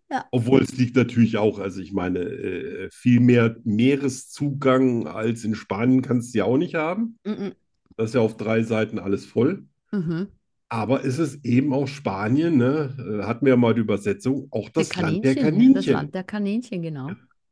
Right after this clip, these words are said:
Speaker 1: Und dann passt
Speaker 2: Und
Speaker 1: es
Speaker 2: wie, wie
Speaker 1: wieder, ne?
Speaker 2: heißt die da nochmal?
Speaker 1: Arroz.
Speaker 2: Arroz.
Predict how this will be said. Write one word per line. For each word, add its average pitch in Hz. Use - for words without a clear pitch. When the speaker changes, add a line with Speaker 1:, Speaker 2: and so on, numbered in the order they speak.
Speaker 1:
Und 196
dann 190
passt 240
Speaker 2:
Und 131
Speaker 1:
es 175
Speaker 2:
wie, 180
wie -
Speaker 1:
wieder, 160
ne? 233
Speaker 2:
heißt 254
die 233
da 208
nochmal? 185
Speaker 1:
Arroz. 180
Speaker 2:
Arroz. 113